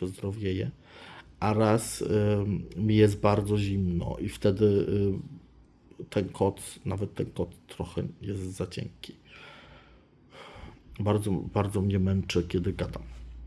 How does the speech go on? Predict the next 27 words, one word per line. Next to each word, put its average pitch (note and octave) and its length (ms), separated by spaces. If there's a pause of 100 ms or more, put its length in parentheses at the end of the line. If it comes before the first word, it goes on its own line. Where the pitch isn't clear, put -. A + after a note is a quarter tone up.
(680)
Także G2+ 360
to - 140
był F#2+ 160
taki - 320
tylko F2+ 320
update. G2+ 800 (680)
Także G#2 240
wydarzyła G2+ 520
się - 160
tragedia G2 840 (520)
chorobowa G2 760
i G2+ 120
eksperyment G2+ 760
jest G2+ 240
zakończony, G#2 1000 (720)
a - 180
o G#2+ 120
wnioskach G#2+ 760
i G2+ 100
podsumowaniu G2+ 840
opowiem, F2 500
jak G2 180
już G2 140
będę G2 300
w A2+ 60
stanie G2+ 380
mówić. F#2 680